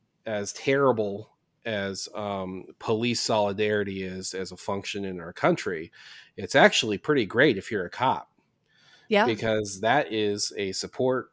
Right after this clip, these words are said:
Speaker 1: function, and, uh, for them specifically, and, uh, that can take you pretty far if you got just enough people with just enough guns and you're all willing to back each other up no matter what.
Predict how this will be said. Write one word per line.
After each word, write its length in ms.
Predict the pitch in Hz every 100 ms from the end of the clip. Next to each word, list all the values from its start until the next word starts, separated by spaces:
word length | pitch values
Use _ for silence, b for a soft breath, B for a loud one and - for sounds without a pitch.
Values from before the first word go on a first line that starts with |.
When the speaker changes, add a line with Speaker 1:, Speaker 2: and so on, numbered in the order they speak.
| -
Speaker 1:
function, 640 | 104 92 - 90 87 101 117 -
and, 420 | 104 95 95 92
uh, 600 | 64 92 90 87 82 78 - _ _ _
for 180 | 107
them 360 | 101 110 123 104
specifically, 960 | - 98 95 143 139 104 90 90 95 120 _ _ 107
and, 380 | 101 98 95
uh, 320 | 95 92 87 87 - 95
that 260 | 113 143
can 140 | - 117
take 260 | 147 135
you 60 | 101
pretty 320 | - 135 113
far 540 | - 117 123 87 - _ B B B B
if 180 | 107 -
you 100 | 113
got 260 | 117 107 -
just 260 | 117 -
enough 380 | 98 107 113 -
people 360 | 120 113 95 92
with 200 | 95 -
just 260 | 107 -
enough 320 | 98 101 101 -
guns 520 | 104 98 87 87 - 98
and 120 | 98
you're 180 | 95 101
all 120 | 95
willing 260 | 98 92
to 60 | 92
back 300 | 101 92 -
each 140 | 92
other 200 | 95 90 87
up 100 | 101
no 80 |
matter 220 | 87 78 85
what. 340 | 104 92